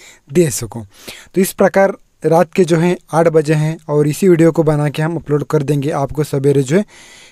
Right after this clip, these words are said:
सवेरे तो नहीं मिलेगा क्योंकि दिन में अगर वीडियो पब्लिक करते हैं तो कोई देखता नहीं है, वीडियो की रीच ज़्यादा आती नहीं है।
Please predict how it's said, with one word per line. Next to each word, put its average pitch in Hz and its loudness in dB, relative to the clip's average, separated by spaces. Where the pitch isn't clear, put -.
सवेरे 185 2
तो 220 0
नहीं 208 4
मिलेगा 190 4
क्योंकि 185 -2
दिन 190 2
में 196 2
अगर 180 2
वीडियो 190 6
पब्लिक 180 0
करते 175 2
हैं 196 2
तो 220 2
कोई 190 4
देखता 196 0
नहीं 185 2
है, 202 4
वीडियो 170 4
की 170 -4
रीच 185 2
ज़्यादा 151 2
आती 143 0
नहीं 139 -2
है। 214 -2